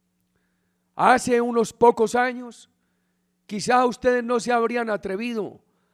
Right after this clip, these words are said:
a aceptar la invitación del vicepresidente Francisco Santos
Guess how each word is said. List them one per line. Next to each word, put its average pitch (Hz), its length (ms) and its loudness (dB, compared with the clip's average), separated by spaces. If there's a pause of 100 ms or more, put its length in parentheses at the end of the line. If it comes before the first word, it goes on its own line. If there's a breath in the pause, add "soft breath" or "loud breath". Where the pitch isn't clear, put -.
(120)
a 190 160 2
aceptar 196 500 -2
la 233 80 -4
invitación 202 760 -4
del 202 160 -4
vicepresidente 175 840 -6
Francisco 175 580 -8
Santos 180 580 -10